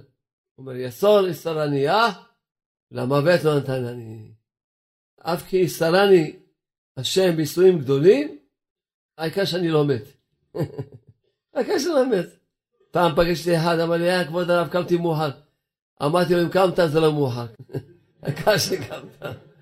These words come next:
<laughs> לא היית קם, זה היה מאוחר. עכשיו קמת, זה לא משנה. <laughs> זה לא,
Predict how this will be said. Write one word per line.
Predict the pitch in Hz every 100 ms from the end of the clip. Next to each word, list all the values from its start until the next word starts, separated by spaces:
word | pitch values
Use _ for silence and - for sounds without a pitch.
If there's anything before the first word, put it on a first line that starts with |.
| _ _
<laughs> | - 143 - - - - - _ - 147 - - _ _ _ _
לא | 151
היית | 196 196 185 -
קם, | 202
זה | 160 170
היה | 156
מאוחר. | 147 147 117 135 -
עכשיו | - - 190 -
קמת, | 202 190
זה | 185 - 190 156
לא | 190
משנה. | 170 - - - - - - - _ _ _ _ - _ - _ - - - - - _ _ -
<laughs> |
זה | - 190
לא, | 156 - -